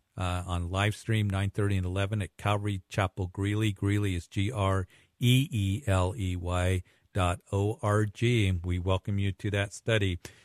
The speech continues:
Uh, g-, give me a call. We got two open lines. Love to,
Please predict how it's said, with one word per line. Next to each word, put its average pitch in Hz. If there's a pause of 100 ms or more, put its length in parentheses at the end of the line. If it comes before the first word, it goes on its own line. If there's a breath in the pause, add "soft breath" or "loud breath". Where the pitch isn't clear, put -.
(180 loud breath)
Uh, 98
g-, 101 (300)
give 113
me 117
a 120
call. 123
We 101
got 92
two 120
open 110
lines. 110
Love 101
to, 101